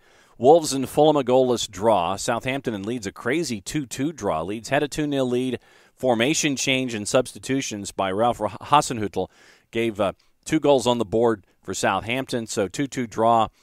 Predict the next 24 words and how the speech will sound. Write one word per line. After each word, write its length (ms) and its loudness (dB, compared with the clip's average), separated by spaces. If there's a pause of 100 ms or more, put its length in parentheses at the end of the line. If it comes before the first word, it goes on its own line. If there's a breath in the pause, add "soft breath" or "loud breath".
(220)
at 180 -4
Southampton 560 -4
at 120 -6
a 40 -8
plus 240 -4
two 200 -12
fifty-seven. 680 -4
Manchester 480 -6
City, 400 -8 (220)
no 260 2
problems 480 4
with 180 -6
Bournemouth 440 -4
by 100 0
the 120 -8
score 280 -2
of 100 -8
four 340 -2
nil 260 -2
at 60 -4
a 40 -4
minus 320 -6
twelve 360 -4
fifty. 440 -2